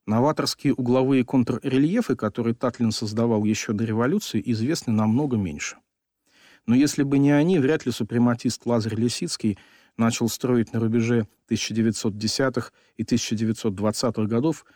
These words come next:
проуны, проекты утверждения нового, аппликации из разных материалов,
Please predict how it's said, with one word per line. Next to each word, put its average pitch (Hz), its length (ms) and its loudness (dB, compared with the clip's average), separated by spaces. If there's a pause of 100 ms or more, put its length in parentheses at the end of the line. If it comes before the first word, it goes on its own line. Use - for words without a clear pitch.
(220)
проуны, 113 600 0 (520)
проекты 110 480 0
утверждения 107 680 0
нового, 101 520 2 (460)
аппликации 113 720 -4
из 104 200 -4
разных 104 400 -2
материалов, 120 640 -2